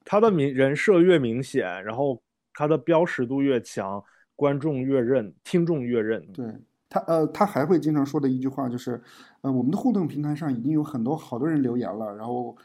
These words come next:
Speaker 2: 然后就截取大家的留言。”这也个是，是一个，就是你能判断出来她大概的那个打进一个电话里面大概的一个叙述结构，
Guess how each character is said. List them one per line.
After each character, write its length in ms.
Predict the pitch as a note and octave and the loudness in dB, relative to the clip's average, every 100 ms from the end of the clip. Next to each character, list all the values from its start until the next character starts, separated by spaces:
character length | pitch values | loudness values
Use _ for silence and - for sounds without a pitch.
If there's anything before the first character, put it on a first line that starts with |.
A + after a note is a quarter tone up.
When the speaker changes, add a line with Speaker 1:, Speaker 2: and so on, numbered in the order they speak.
| _ | _
Speaker 2:
然 180 | - A#2 | -10 -8
后 160 | A#2+ B2+ | -4 -4
就 160 | B2+ C#3+ C3+ _ _ _ _ _ | -2 -4 -4 _ _ _ _ _
截 300 | C#3 D3 F#3 | 4 4 4
取 180 | D3+ | 0
大 220 | B2 B2+ A#2+ | -2 -2 -2
家 100 | B2+ | 0
的 100 | B2 | -2
留 220 | A2+ A2+ | -2 -6
言。” 320 | A2 F#2 F#2+ _ _ _ _ _ _ _ _ _ | -8 -10 -16 _ _ _ _ _ _ _ _ _
这 120 | C#4 | 2
也 180 | A#3 D3 | 4 4
个 100 | A#2+ | 2
是， 200 | B2+ C#3 | -2 -4
是 220 | B2+ D#3 | -2 -2
一 100 | C#3 | -2
个， 160 | C3 C3+ | 0 -2
就 100 | F#3 | -4
是 140 | G3+ - _ - | -8 -10 _ -2
你 120 | D3 | 2
能 380 | C3+ D#3+ A#3+ A#3 | 4 4 2 -2
判 360 | - - B3+ G3 | -8 -6 0 0
断 100 | D#3 | 0
出 100 | D3+ | -2
来 60 | |
她 140 | D3 E3 | -2 0
大 180 | F3 | 2
概 140 | D#3+ D#3+ | 2 0
的 80 | C3+ | 0
那 120 | C3+ | 0
个 280 | B2+ A#2 - _ - | 0 -4 -10 _ 0
打 180 | A#2 A2 | 2 2
进 100 | D#3 | 0
一 60 | |
个 80 | D3 | 0
电 160 | D#3 D3+ | 0 -2
话 140 | D3+ | -2
里 140 | B2 A#2 | -4 -2
面 240 | B2 B2 B2+ | -2 -2 -2
大 160 | E3 | -2
概 160 | C3+ C#3+ | 0 0
的 80 | B2+ | 0
一 60 | |
个 220 | B2 C3 - - _ _ | 0 -2 -2 -14 _ _
叙 180 | - F3+ | -6 -2
述 140 | E3 | -2
结 200 | B2 A2 | -2 -4
构， 400 | C3+ B2+ - - | 0 0 0 -18